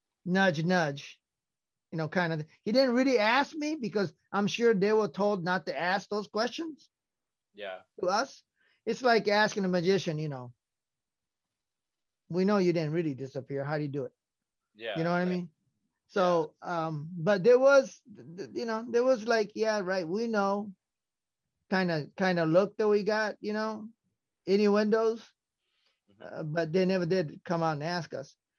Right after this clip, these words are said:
Speaker 1: Um, so, you know, it, it,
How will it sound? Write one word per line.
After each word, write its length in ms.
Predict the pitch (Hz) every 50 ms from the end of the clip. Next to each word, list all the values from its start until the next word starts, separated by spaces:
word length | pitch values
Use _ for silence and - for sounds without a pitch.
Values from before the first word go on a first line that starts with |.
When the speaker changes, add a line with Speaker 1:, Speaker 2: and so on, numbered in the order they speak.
| _ _ _ -
Speaker 1:
Um, 440 | 143 151 151 147 156 147 147 180 196 _ _ _ _ _ _ _ _ _ _ _ _ _ -
so, 480 | - - 208 185 170 170 165 160 - - _ _ _ _ _ _ _ _ _ _ _ _ _ _ -
you 120 | 220 233
know, 120 | 214 214 202
it, 200 | 214 240 247 185
it, 240 | 226 269 262 202 -